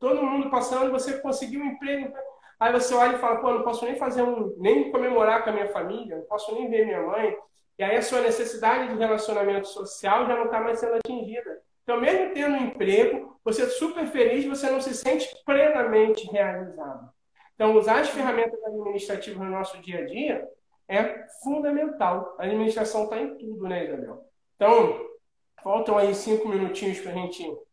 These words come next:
encerrar, ou falta de cinco minutinhos. Vou deixar <clears throat> primeiro você se despedir aí, Isabel. Se quiser citar algum filme pro pessoal, alguma coisa que possa ser importante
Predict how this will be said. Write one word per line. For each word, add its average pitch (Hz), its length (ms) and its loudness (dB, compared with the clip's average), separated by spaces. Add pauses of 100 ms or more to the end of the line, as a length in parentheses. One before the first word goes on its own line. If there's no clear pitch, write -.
(240)
encerrar, 185 960 -2 (100)
ou 175 120 -8
falta 202 320 0
de - 80 -10
cinco 208 320 -2
minutinhos. 196 520 -4 (480)
Vou 214 120 2
deixar 220 540 6 (480)
<clears throat> - 480 -20
primeiro 233 360 4
você 208 480 2
se 214 160 -8
despedir 208 600 -4
aí, 202 220 -2
Isabel. 226 440 -4 (180)
Se - 80 -20
quiser 190 220 -2
citar 190 420 4
algum 190 180 0 (120)
filme 202 400 2
pro - 200 -8
pessoal, 165 760 2
alguma 160 340 -2
coisa 175 460 -8 (600)
que 185 100 -6
possa 220 400 2
ser 185 540 -6 (240)
importante 208 960 0